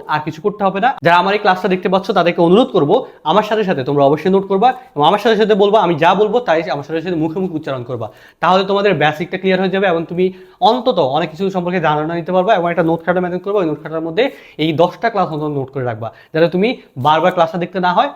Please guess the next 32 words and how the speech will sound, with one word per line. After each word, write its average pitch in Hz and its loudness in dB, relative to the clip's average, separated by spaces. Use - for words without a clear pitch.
তুমি 143 -4
একবার 165 2
ক্লাস 185 -2
করে 214 2
যাতে 202 0
তুমি 165 0
উপকারের 143 -4
শিকার 131 -8
হতে 127 -6
পারো। 117 -4
তাহলে 220 4
এখন 233 2
দেখা, 214 4
দেখার 170 2
বিষয় 180 0
হচ্ছে 202 0
আমাদের 170 0
এই 185 2
যে 180 2
বহুধা 165 2
বিশিষ্ট 165 -2
বিশদ 160 -4
আয় 160 6
বিবরণী 156 -2
এটা - -2
আসলে 156 -2
তৈরি 143 -2
করবো 123 -4
কিভাবে। 110 -6
আমরা 220 4
প্রত্যেকটা 254 2
স্টেপকে, 185 -4